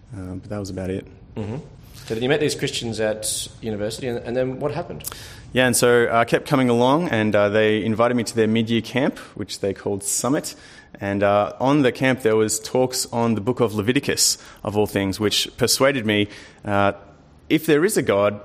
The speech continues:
Speaker 1: that you've got to come to him on his terms, not your own. I can't just decide what God is like and kind of, "Okay, now you, you can be my credit card or vending machine or whatever," but you've got to come to God on his terms, and so I did.
Speaker 2: Wow, and so what happened after that?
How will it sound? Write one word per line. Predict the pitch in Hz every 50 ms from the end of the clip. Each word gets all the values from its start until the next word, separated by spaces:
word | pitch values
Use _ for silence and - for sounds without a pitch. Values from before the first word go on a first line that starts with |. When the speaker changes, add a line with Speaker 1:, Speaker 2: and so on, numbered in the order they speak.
| - -
Speaker 1:
that | - 117 - -
you've | 127 127 113
got | 120 143 156
to | 165
come | - - 139 135
to | 131 123
him | 110 123 113 113 110 - -
on | 113 113
his | 107 101 120 123 117
terms, | - - 101 92 90 95 107
not | 107 -
your | 98 92 95
own. | 98 82 58 - 101 - - - - -
I | - 104
can't | - 123 113 110
just | - 104 - - - -
decide | - 104 - - - - 104 110 98 98 90 - - - - -
what | - - 95 87
God | - 95 92 92
is | 92 92 95
like | 90 87 90 87 92 - -
and | - 95 92 92 90
kind | - 95 90
of, | 92 92 -
"Okay, | - - - -
now | - 92 92
you, | 95 95 92 -
you | 95 95 92
can | - 98 95
be | 90 92 92
my | 92 90 95 95 - - - - - - _ _ _ -
credit | - - 95 92 -
card | - 95 90
or | 92 92
vending | 90 95 95 95 92
machine | 95 - - 90 92
or | 92
whatever," | 90 92 92 90 95 101 - - - - - - - - - -
but | 101 95 90 -
you've | 101 90 -
got | - 101
to | 98 98
come | - 113 104 101
to | - 107
God | 101 107 104 110
on | 107 104
his | 120 113 -
terms, | - 131 139 160 117 95 - - -
and | 98 92 92
so | - - 95 92
I | 92
did. | 98 101 98 101 - - - _ - - - - - _ _ _ _ _ _ - - -
Speaker 2:
Wow, | - 143 165 170
and | 131 117
so | - 139 131
what | 123 123 123 117
happened | 127 123 127 123 120
after | 113 - 127
that? | 113 131 143 135 - - - - -